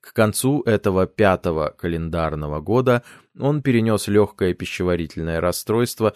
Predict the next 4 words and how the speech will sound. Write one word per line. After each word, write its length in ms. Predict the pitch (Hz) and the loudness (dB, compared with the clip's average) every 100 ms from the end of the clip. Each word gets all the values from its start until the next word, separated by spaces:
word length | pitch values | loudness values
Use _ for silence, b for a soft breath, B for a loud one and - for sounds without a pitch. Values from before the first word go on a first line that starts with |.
| B B | B B
первое 500 | - 113 110 107 101 | 2 4 6 6 4
небольшое 680 | 104 101 92 87 - 90 80 | 2 0 0 -2 -2 -2 -2
заболевание. 880 | 78 82 87 87 82 71 69 76 - _ _ _ _ _ _ _ B B B | -4 -4 -2 -2 -2 -4 -6 -12 -16 _ _ _ _ _ _ _ B B B
Хотя 280 | 110 107 | 0 4